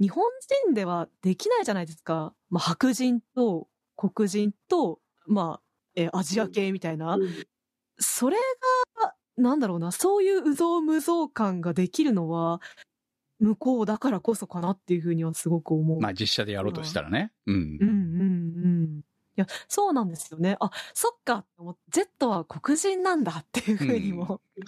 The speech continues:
Speaker 3: 全然違和感なかったですよ。
Speaker 1: うん、
Speaker 3: うん。
Speaker 1: 違和感なかったですね、
Speaker 3: うん。
Speaker 1: そこは。
Speaker 3: いや、やっぱあのー、スパイク役のジョン・チョウさん。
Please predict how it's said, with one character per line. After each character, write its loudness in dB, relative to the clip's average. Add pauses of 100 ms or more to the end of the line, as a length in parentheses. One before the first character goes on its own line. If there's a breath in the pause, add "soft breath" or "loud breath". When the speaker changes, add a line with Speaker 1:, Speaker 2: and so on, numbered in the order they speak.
Speaker 3:
全 0
然 0
違 2
和 0
感 -8
な -10
か -14
っ -20
た -20
で -20
す -6
よ。 -2 (100)
Speaker 1:
う 2
ん、 2
Speaker 3:
う -2
ん。 -2
Speaker 1:
違 0
和 -4
感 -2
な -4
か -4
っ -4
た -8
で -12
す -14
ね、 0
Speaker 3:
う 4
ん。 0
Speaker 1:
そ 0
こ -6
は。 0 (760 loud breath)
Speaker 3:
い 0
や、 -2
や -2
っ -8
ぱ -2
あ -4
の 0 (100)
ー、 0
ス -4
パ -2
イ -8
ク -4 (160)
役 0
の 0 (560)
ジ -2
ョ 0
ン・ 0
チ 0
ョ -2
ウ -12
さ -14
ん。 -20